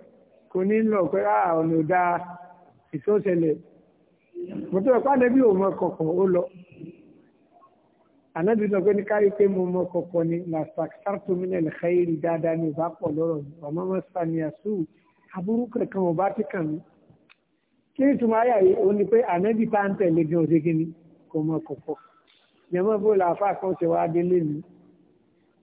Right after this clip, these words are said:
Yóò wá máa sọ fáwọn èèyàn pé ọ̀rọ̀ rẹ ẹnìkan ló wà ń di ẹ̀. A ti rí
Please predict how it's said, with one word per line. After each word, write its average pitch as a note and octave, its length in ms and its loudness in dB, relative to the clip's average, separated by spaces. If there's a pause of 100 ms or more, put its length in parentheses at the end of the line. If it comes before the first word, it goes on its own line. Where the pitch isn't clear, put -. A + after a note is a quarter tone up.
Yóò A3 120 6
wá G3+ 120 4
máa G3 200 0
sọ F#3 120 2
fáwọn G3+ 200 0
èèyàn E3+ 200 0
pé F#3+ 160 4 (220)
ọ̀rọ̀ D#3+ 400 2
rẹ F3 120 4 (140)
ẹnìkan F3 360 0
ló G3 100 2
wà F3+ 180 2
ń E3+ 100 -2
di D#3+ 120 2
ẹ̀. F3 160 2 (840)
A E3+ 100 0
ti A3 180 0
rí F3+ 240 4